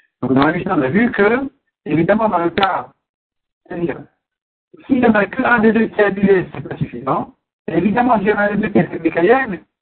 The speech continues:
évidemment qu'elle est obligée de garder son éther. Ita Rabbi, viens voir, demande Agmara. Et c'est Rahav, un Moufar.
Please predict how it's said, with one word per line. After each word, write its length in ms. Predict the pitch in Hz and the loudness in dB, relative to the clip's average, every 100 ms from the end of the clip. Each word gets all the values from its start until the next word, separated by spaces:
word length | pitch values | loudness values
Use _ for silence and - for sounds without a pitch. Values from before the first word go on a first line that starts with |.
| _ | _
évidemment 380 | 156 185 214 247 | -2 2 2 -2
qu'elle 360 | - 202 226 - | -4 -2 -2 -4
est 140 | 156 | -4
obligée 280 | 175 190 220 | -2 0 0
de 120 | 190 | 0
garder 260 | 170 170 196 - | 0 -2 -4 -6
son 100 | 160 | -4
éther. 280 | 135 - - - _ _ _ _ _ _ _ _ _ _ _ | -4 -4 -8 -12 _ _ _ _ _ _ _ _ _ _ _
Ita 300 | 185 240 294 | 0 2 0
Rabbi, 360 | - 208 156 135 | -2 -6 -8 -8
viens 260 | 165 269 | -2 -2
voir, 240 | 214 247 180 | 0 0 0
demande 280 | 156 151 139 | -4 -6 -6
Agmara. 440 | 131 - - - _ _ _ _ _ _ _ | -6 -8 -10 -12 _ _ _ _ _ _ _
Et 140 | 185 202 | -6 -2
c'est 80 | 277 | 0
Rahav, 640 | 233 208 147 135 143 190 - _ _ _ | 2 2 2 0 -2 -4 -12 _ _ _
un 120 | 220 277 | 0 2
Moufar. 640 | 262 185 - - - 147 | 4 2 0 -6 -6 -14